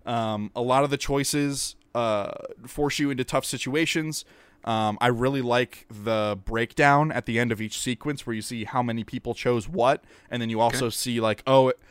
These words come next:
Speaker 1: it looks like right around here there's something else I could do, and you could potentially go back and try every other permutation.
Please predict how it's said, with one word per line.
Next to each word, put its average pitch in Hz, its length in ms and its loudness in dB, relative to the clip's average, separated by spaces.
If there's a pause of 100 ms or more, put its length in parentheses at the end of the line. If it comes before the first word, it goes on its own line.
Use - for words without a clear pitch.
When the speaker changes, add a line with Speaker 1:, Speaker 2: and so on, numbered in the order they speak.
(260)
Speaker 1:
it 127 100 0
looks 127 180 -2
like 117 160 4
right 123 200 6
around 113 240 2
here 127 300 2
there's 107 180 -2
something 117 280 -4
else 107 220 -4
I 107 80 0
could 104 180 -8
do, 98 360 -2
and 110 80 -6
you 101 60 -4
could 110 120 -6
potentially 113 380 -4
go 107 160 2
back 98 280 0
and 104 120 -8
try 104 240 -2
every 98 180 -2
other 98 160 -2
permutation. 101 680 -4